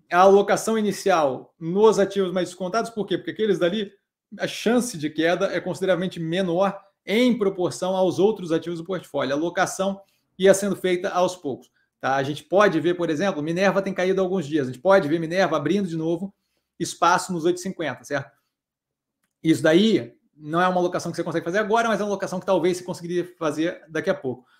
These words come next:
Então, faria, faria dessa forma. Um quarto em oito, dez ativos, ou seja, pequenas quantidades,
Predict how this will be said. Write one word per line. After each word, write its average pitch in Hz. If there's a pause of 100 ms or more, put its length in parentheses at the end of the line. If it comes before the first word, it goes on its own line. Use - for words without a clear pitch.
(200)
Então, 185
faria, 185
faria 175
dessa 151
forma. 113
Um 190
quarto 196 (560)
em 170
oito, 202
dez 151
ativos, 196
ou 165
seja, 143
pequenas 156 (180)
quantidades, 165